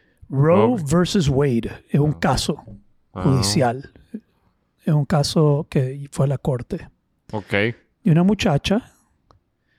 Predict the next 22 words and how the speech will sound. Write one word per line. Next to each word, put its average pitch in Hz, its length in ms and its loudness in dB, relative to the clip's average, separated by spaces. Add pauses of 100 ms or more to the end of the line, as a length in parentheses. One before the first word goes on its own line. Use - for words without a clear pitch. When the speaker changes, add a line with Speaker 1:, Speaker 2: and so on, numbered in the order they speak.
(640)
Speaker 1:
que 143 1080 0 (260)
en 127 140 2
Texas - 800 -4 (800)
quería 131 280 0
abortar. 131 580 -2 (800)
Quería 131 260 -2
tener 139 280 -2
derecho 139 340 0
a - 20 2
abortar. 135 380 -4 (440)
Entonces 135 240 0
lo 139 60 4
llevaron 135 320 2
a 131 60 2
las, 127 420 -2 (1080)
a 123 540 -2
la, 127 240 -4
a 185 80 -2
las 123 160 -2
cortes - 380 -2
de 131 140 -2
Texas. - 580 -6